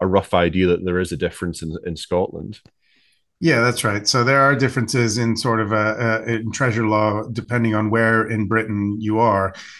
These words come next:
Speaker 2: Uh, but in, in Scotland, uh, all antiquities, uh, uh, have to be reported to the treasure trove. And, uh, in this case, yeah, they, uh, they were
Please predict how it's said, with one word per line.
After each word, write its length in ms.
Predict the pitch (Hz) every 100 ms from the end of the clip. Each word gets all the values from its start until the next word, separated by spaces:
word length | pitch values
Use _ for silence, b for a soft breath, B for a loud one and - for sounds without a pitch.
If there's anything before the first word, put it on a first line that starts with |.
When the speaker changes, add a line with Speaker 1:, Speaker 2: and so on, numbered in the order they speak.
| B
Speaker 2:
Uh, 380 | 120 117 110 110 117
but 340 | 107 117 117 -
in, 460 | 127 117 113 -
in 160 | - 110
Scotland, 640 | 95 120 117 110 101 98
uh, 380 | 117 113 104 104
all 320 | 131 123 117
antiquities, 840 | 110 113 110 104 - 92 95 92 -
uh, 500 | - 110 104 101 98 95 98 - -
uh, 240 | 104 101
have 180 | 98 104
to 100 | 107
be 120 | 101
reported 540 | 101 101 117 101 98 95
to 200 | 120 107
the 120 | 107
treasure 340 | - 104 95
trove. 340 | 95 95 92 - B B B -
And, 480 | 120 113 113 107 95 _ _ _ _ _ _ _ _ _ _ _ 104
uh, 200 | 110 107
in 100 | 117
this 160 | 113 113
case, 580 | - 110 98 - - -
yeah, 300 | 123 143 104
they, 180 | 107 110
uh, 240 | 110 104
they 140 | 107
were 320 | 104 110 101